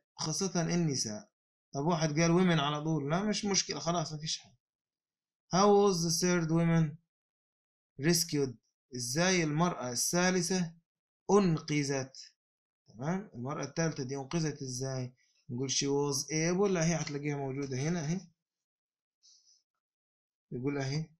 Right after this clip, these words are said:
the fortunate women، المرأة الناص-، ال-، ال-، ال-، المحظوظة، was able to resist، استطاعت أن، أن تقاوم. طيب، بالنسبة للسؤال التاسع بيقول: "Why was it difficult؟" لماذا كان من الصعب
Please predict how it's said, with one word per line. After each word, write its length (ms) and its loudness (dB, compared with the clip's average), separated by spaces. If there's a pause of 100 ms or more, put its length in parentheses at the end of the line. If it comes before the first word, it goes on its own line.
(300)
the 180 -6
fortunate 580 2
women، 400 2
المرأة 400 -4
الناص-، 380 -2
ال-، 360 -4
ال-، 460 -2
ال-، 220 -4
المحظوظة، 760 -4 (340)
was 540 4
able 340 0
to 280 2
resist، 520 0
استطاعت 840 4
أن، 440 -2 (580)
أن 180 2
تقاوم. 580 -4 (480)
طيب، 260 -4
بالنسبة 420 2
للسؤال 340 0
التاسع 540 -2 (440)
بيقول: 480 4
"Why 500 2
was 360 2
it 160 0
difficult؟" 720 -4
لماذا 480 -2
كان 420 -4
من 140 -6
الصعب 480 -6